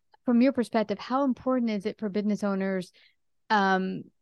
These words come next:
to first broach this with themselves? Because one thing I hear from both employees I've talked to in certain corporations that, "Hey, they hire me, come on in. Can you help me deal with it? Talk to my employees and,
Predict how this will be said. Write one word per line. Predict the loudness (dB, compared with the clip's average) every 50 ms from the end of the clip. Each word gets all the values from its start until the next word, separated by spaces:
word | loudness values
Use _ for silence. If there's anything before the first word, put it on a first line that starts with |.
| _ _ _ _ _ -8
to | -4
first | 0 2 2 2 2 2
broach | _ 4 4 4 4 2
this | -2 -2 -2 -4
with | -6 -4 -2
themselves? | -4 -4 -2 0 2 4 4 4 2 0 -2
Because | 0 0 2 0 0 2
one | 0 0 0 2
thing | 0 0 0
I | 0 0 -2
hear | -2 -2 -2 0 0 0 -2 -4 -8 -18 _ _ -4
from | -2 -2 2
both | 2 2 2 0 -4 _ -12 -6
employees | -6 -6 -6 -4 -2 0 0 2 2 0 0 0
I've | 0 0 0 -2
talked | -4 -2 -2 -2 -2 -6 -12 -6
to | -2 0
in | 0 0 0 0 -2 -2 -4 -4
certain | -4 -6 -6 -6
corporations | -2 -2 -4 -2 0 0 0 0 -2 -4 -4 -2
that, | 0 0 0 0
"Hey, | 0 2 2 2 2
they | 2 0 0
hire | 2 2 2 2
me, | 2 0 -2
come | -4 -4 -2 0 0
on | 0 0 0
in. | 0 0 -2 -2 -4 -6 -10 -18 -20 _ -4
Can | 0 0
you | 0 0
help | 2 2 0 0 0 -2
me | -4 -2
deal | 0 0 2 2 4 4
with | 2 2 2
it? | 0 -2 -2
Talk | -2 -4 -4 -4 -4
to | -4
my | -4 -4
employees | -4 -4 -4 -2 -2 0 2 2 2 0 0 -2
and, | -4 -4 -4 -6